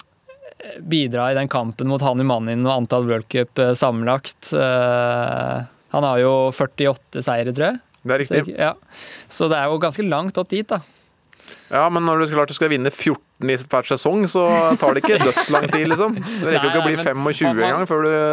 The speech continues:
Speaker 2: tar den.
Speaker 1: <laughs> Ja, man, man kan ikke regne at, eh, alt skal gå på skinner hele tiden. Det ser vi nå som helgen som var, så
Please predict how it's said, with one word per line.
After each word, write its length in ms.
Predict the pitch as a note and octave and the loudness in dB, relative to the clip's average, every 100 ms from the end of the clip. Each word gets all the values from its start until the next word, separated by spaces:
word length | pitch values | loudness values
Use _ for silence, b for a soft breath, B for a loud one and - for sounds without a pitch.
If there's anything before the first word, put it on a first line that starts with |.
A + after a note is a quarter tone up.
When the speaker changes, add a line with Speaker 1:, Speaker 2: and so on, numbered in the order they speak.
| D3+ | 0
Speaker 2:
tar 160 | F#3 G#3 | -2 -2
den. 140 | D3 D3+ | -2 -2
Speaker 1:
<laughs> 140 | E3+ | -2
Ja, 80 | D3 D#3 | -2 -2
man, 180 | E3+ F3 F#3+ | -2 -2 -4
man 80 | F#3+ | -2
kan 100 | E3 | -2
ikke 140 | F#3 F#3 | -2 -2
regne 380 | D#3+ B2+ C#3 C#3+ | -2 -4 -4 -6
at, 180 | _ D#3+ | _ -4
eh, 340 | D3+ D3+ C#3+ | -2 -2 -2
alt 200 | C3+ C#3 | -4 -6
skal 120 | D#3 C3+ | -8 -6
gå 100 | B2+ | -6
på 140 | D3 C#3 | -6 -6
skinner 320 | C3+ B2+ C3 | -6 -4 -4
hele 160 | B2 | -4
tiden. 240 | A#2+ A#2 B2+ | -4 -2 0
Det 40 | C3+ | 0
ser 160 | C3 A#2+ | 0 0
vi 100 | B2 B2 B2 B2 B2 | 2 2 2 2 0
nå 100 | B2 A#2+ A#2+ B2 B2 B2+ | -2 -2 -2 -2 -4 -6
som 200 | C#3 C3 | -2 -2
helgen 320 | A#2+ B2 B2 | -2 -2 -4
som 120 | C3+ B2+ | -4 -2
var, 180 | A#2+ B2+ | -2 0
så 180 | C3 | 0